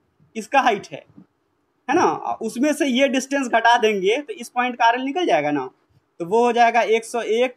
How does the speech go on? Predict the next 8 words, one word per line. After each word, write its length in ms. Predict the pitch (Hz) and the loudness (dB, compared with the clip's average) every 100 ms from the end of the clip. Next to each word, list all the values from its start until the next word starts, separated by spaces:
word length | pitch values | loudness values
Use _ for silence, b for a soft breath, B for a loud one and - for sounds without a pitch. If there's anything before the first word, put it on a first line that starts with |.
| - | -4
पॉइंट 320 | 233 247 - | -2 -4 -8
टू 160 | 240 233 | -10 -2
फ़ाइव 400 | 220 233 359 349 _ _ | 0 2 0 -6 _ _
माइनस 560 | 196 196 214 269 392 - _ _ _ - | -2 0 2 0 0 -6 _ _ _ -8
टू 100 | 240 | -6
पॉइंट 260 | 233 233 226 | 0 -2 2
फ़ाइव 300 | 214 175 139 | 0 0 -4
ज़ीरो, 300 | 156 135 | -8 -8